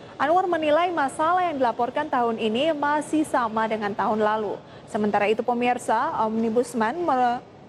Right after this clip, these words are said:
Republik Indonesia menilai ada sejumlah tantangan dalam pemberian T H R di tahun ini.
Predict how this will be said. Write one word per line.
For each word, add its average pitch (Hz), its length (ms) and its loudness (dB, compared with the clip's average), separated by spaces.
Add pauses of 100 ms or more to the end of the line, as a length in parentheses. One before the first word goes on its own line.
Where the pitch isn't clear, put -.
(320)
Republik 320 480 2
Indonesia 262 480 0
menilai 247 480 0
ada 294 160 0
sejumlah 311 400 -2
tantangan 262 560 -2 (320)
dalam 254 480 2
pemberian 240 400 0
T 214 80 -2
H 196 160 0
R 247 160 0
di 220 80 0
tahun 208 240 -2
ini. 214 320 -2